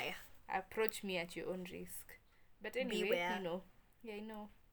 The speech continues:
Speaker 1: I, we usually make a joke. The person who will date this one, uh, will just,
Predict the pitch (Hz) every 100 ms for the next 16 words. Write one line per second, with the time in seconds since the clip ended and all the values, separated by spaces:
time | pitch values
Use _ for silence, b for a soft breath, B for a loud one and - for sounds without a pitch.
0 | - 226 226 226 247 277 233 196 202 175
1 | 175 185 180 - - - - - 202 226
2 | - 226 196 196 175 165 - 175 180 196
3 | - 175 175 160 151 160 - - - -
4 | 165 160 - 170 170 180 -